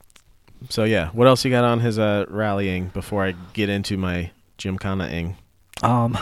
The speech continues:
Speaker 2: they had a couple crashes here and there, and a couple times, you know, they had problems.
Speaker 1: <sighs> Couple.
Speaker 2: Yeah, I mean,
Speaker 1: Dude,
Speaker 2: I
Speaker 1: one where he fucking l-, flipped,
Speaker 2: Well,
Speaker 1: like,
Speaker 2: right here, I,
Speaker 1: twenty
Speaker 2: this might be the
Speaker 1: times.
Speaker 2: one. It says, uh, March twenty-third, Block and his co-driver were taken to the hospital. They rolled their Ford Fiesta during a shakedown stage of some rally in Portugal.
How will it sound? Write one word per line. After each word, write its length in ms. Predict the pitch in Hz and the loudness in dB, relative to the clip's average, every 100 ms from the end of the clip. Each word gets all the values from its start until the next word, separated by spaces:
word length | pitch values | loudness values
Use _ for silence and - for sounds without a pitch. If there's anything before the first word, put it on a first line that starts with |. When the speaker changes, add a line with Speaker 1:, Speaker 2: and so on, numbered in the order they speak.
| - | 0
Speaker 2:
they 80 | 113 | 2
had 120 | 123 | 2
a 60 | |
couple 200 | - 127 | 2 0
crashes 380 | - 127 107 107 | 0 0 0 0
here 180 | 127 117 | 2 2
and 120 | 113 | 2
there, 380 | 113 113 120 113 - | 2 2 0 -2 -6
and 100 | 113 | -8
a 40 | - | -4
couple 240 | 113 101 | -2 -2
times, 340 | 120 107 101 | -2 -4 -2
you 40 | 104 | -2
know, 120 | 101 | -2
they 80 | 95 | -2
had 100 | 95 | -2
problems. 640 | - 98 98 101 104 - | 0 0 -2 -4 -6 -10
Speaker 1:
<sighs> 40 | - | -4
Couple. 440 | 107 110 87 85 - - - - - | -2 0 -2 -2 -6 -4 -4 -6 -2
Speaker 2:
Yeah, 140 | 107 | 0
I 60 | 107 | 4
mean, 120 | 110 | 4
Speaker 1:
Dude, 140 | 120 | 2
Speaker 2:
I 40 | 98 | 2
Speaker 1:
one 240 | 127 131 | -2 -2
where 100 | 107 | -4
he 100 | 120 | -6
fucking 380 | 117 120 110 98 | -4 -4 -4 -6
l-, 260 | 90 101 - | -6 -10 -10
flipped, 540 | - 127 131 101 - 110 | -10 -2 0 0 -2 2
Speaker 2:
Well, 180 | 110 92 | 4 4
Speaker 1:
like, 140 | - | 4
Speaker 2:
right 160 | 113 104 | 4 6
here, 160 | 120 107 | 6 6
I, 60 | |
Speaker 1:
twenty 220 | 117 113 | 4 2
Speaker 2:
this 160 | 110 107 | 2 4
might 180 | 107 95 | 2 2
be 80 | 104 | 2
the 60 | |
Speaker 1:
times. 100 | 98 | 2
Speaker 2:
one. 200 | 98 92 | 2 0
It 40 | 90 | -2
says, 300 | 104 92 95 | -2 0 -2
uh, 160 | 90 | 0
March 260 | 98 110 - | 4 4 4
twenty-third, 720 | 120 113 101 - 104 110 120 - | 2 2 0 0 2 2 -2 -6
Block 320 | 101 98 98 113 | -2 0 0 -2
and 80 | |
his 100 | 90 | -4
co-driver 680 | - 98 92 92 95 98 92 - - - - - - | 0 2 2 0 -2 -2 -4 -8 -20 -20 -20 -20 -6
were 80 | 95 | -2
taken 240 | - 95 | 0 -2
to 20 | 95 | -2
the 60 | |
hospital. 460 | 87 101 95 104 98 | -2 -2 -2 -2 -2
They 100 | 87 | -2
rolled 260 | 87 92 90 | -2 -2 -2
their 80 | 90 | -6
Ford 240 | - 98 | -4 -4
Fiesta 440 | - 92 - 104 90 | -4 -8 -8 -8 -6
during 260 | 92 87 | -6 -6
a 60 | 85 | -6
shakedown 600 | - 110 101 - 98 95 | -2 -2 -2 -4 -4 -4
stage 580 | - - 92 92 90 - | -6 -6 -4 -4 -8 -10
of 340 | 92 85 85 | -8 -6 -8
some 160 | - 92 | -10 -8
rally 220 | 87 90 | -6 -6
in 60 | 85 | -6
Portugal. 640 | - 117 - 110 107 104 | -2 -2 -2 -2 -2 -4